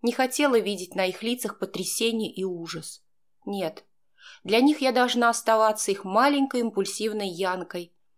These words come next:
которая иногда совершает безобидные глупости. Они не должны узнать, что я эгоистичная,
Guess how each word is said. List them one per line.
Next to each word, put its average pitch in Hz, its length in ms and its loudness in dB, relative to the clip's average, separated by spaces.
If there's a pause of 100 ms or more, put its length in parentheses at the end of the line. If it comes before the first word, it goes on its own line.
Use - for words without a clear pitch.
(180)
которая 220 380 2
иногда 208 280 0
совершает 220 540 2
безобидные 196 600 -2
глупости. 165 720 -8 (580)
Они 262 200 6
не 277 100 6
должны 262 420 4
узнать, 185 360 -4
что - 160 -2
я 196 200 2
эгоистичная, 190 920 -2